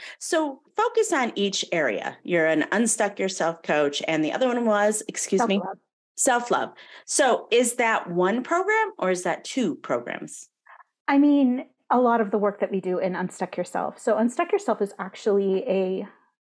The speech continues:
Speaker 2: beautiful, amazing community of humans that my mentor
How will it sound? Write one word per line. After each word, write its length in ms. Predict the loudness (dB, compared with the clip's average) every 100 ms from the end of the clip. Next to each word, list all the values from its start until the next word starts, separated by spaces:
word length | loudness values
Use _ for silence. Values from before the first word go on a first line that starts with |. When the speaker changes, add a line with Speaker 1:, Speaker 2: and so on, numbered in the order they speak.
| _ _
Speaker 2:
beautiful, 420 | 2 4 2 0
amazing 420 | 0 0 -2 -4 -8
community 760 | -4 -4 -2 -2 -2 -2 -4 -4
of 340 | 0 0 -2
humans 720 | -4 -2 0 0 0 -2 -2
that 520 | 0 2 2 -2 -8 -20 _
my 440 | 0 2 4 2 0
mentor 760 | 2 2 2 0 0 0 -4